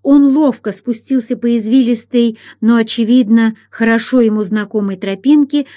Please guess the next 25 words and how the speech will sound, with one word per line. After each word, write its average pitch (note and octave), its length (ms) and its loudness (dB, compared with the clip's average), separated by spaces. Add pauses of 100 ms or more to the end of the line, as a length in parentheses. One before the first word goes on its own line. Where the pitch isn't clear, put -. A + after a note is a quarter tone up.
к - 80 -20
самой A#3+ 420 0
воде. F#3+ 480 -4 (540)
Через G#3+ 360 -2
минуту A3+ 640 2 (200)
он B3 180 4
уже A3+ 200 0
стоял A3 520 -4
на F#3 160 -6
берегу, F#3+ 500 -4
как F#3+ 300 -10
раз C4+ 400 -4
напротив B3 580 -4
того G#3+ 300 -6
места, C4+ 500 -4 (380)
где A3 260 0
в - 80 -6
тени C4 300 4
огромного A3+ 680 0
тополя F#3+ 540 -4 (260)
покачивался A3+ 760 -4
на G#3+ 140 -4
воде G#3+ 400 -4 (200)
маленький C#4 600 -2
челнок. C#4 680 -2